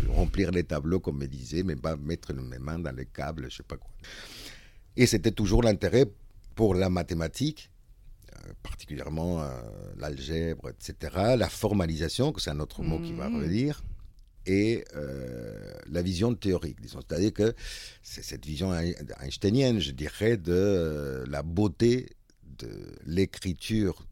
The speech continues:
Speaker 2: des lois de la nature dans une langue mathématique. Donc moi, j'étais vraiment, euh, je dirais, très, euh, enthousiaste.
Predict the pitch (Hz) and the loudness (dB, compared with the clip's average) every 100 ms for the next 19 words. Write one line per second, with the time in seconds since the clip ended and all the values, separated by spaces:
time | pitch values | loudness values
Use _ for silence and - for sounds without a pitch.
0 | - 64 80 87 92 80 71 67 65 - | -12 -4 0 4 4 2 -2 -4 -6 -4
1 | 104 120 131 - _ _ - 71 71 78 | -2 0 -2 -10 _ _ -10 -8 -4 -2
2 | 101 85 67 76 78 76 - - - 85 | 0 0 -4 -6 -6 -8 -16 -20 -6 -4
3 | 76 - 90 82 - 101 104 76 80 90 | -4 -2 0 0 0 0 0 0 -2 0
4 | 104 98 80 67 65 58 60 - 69 - | 0 0 -2 -4 -8 -10 -14 -16 -18 -20
5 | - - - - - 57 76 73 73 92 | -20 -20 -20 -20 -18 -14 -10 -8 -4 -2
6 | 90 - - 107 98 87 82 82 92 98 | -2 -4 0 2 4 2 0 0 2 0
7 | 95 80 92 113 127 - - - | -2 0 4 4 2 -4 -14 -20